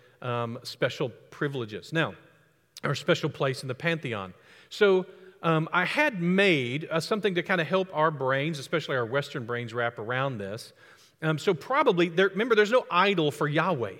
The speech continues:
There's no statue for Yahweh. So I've always imagined in my head that what happened was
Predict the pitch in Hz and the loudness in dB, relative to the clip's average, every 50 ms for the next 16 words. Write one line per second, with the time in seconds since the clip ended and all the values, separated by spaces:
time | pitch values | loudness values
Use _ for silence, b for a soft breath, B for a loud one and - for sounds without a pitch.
0 | - - - 190 185 285 - - - - - - 247 214 185 - - - 165 139 | -12 -2 -2 -2 0 0 -4 -4 -6 -8 0 2 2 2 2 0 -6 -8 -8 -6
1 | - 170 160 151 156 220 214 180 139 113 113 101 95 95 B B B B B B | -4 -4 -4 -2 0 0 2 2 2 0 -2 -4 -6 -10 B B B B B B
2 | - - 214 208 208 - 208 220 262 311 285 - 226 190 185 185 190 196 165 175 | 2 4 4 4 4 4 2 2 4 2 2 0 0 0 0 0 0 0 -2 -2
3 | 170 170 165 160 160 156 160 156 165 180 175 135 123 127 139 156 135 147 156 165 | -2 -2 0 0 0 2 2 2 2 4 4 4 2 2 0 -2 -2 0 0 0
4 | 175 214 247 262 254 - 156 135 135 131 131 131 135 131 | 0 0 -2 -2 -2 -2 -4 -2 0 2 2 2 0 -2